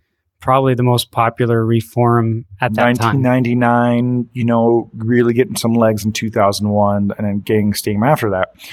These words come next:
Speaker 2: But if you're not familiar with the, the D S B method, it was this harebrained idea to put six inches, correct me if I'm wrong, six
Speaker 1: Mm-hmm.
Speaker 2: inches
Speaker 1: No,
Speaker 2: of
Speaker 1: well,
Speaker 2: lytic
Speaker 1: yeah.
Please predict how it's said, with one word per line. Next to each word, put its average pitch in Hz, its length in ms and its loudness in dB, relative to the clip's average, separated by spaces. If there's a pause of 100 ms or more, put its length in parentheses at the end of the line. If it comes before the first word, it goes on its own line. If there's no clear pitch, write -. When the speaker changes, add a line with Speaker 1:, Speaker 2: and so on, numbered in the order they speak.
Speaker 2:
But 123 80 -4
if 107 80 -6
you're 117 80 -6
not 151 160 0
familiar 156 480 2
with 120 40 -12
the, 113 300 -6
the 104 160 -4
D 120 240 0
S 120 160 -2
B 110 300 -4
method, 104 440 -6 (560)
it 156 180 0
was 135 360 2
this 107 220 0
harebrained 151 640 0
idea 147 500 0 (800)
to 110 140 -4
put - 460 -2 (600)
six - 880 -4 (120)
inches, 196 960 -2 (140)
correct 117 220 -6
me 139 60 -2
if 165 100 -6
I'm 147 100 -2
wrong, 107 220 -4
six - 240 -4
Speaker 1:
Mm-hmm. 165 80 0
Speaker 2:
inches 160 500 0
Speaker 1:
No, 165 180 2 (220)
Speaker 2:
of - 80 -2
Speaker 1:
well, 131 320 2
Speaker 2:
lytic 147 240 4
Speaker 1:
yeah. 117 240 -4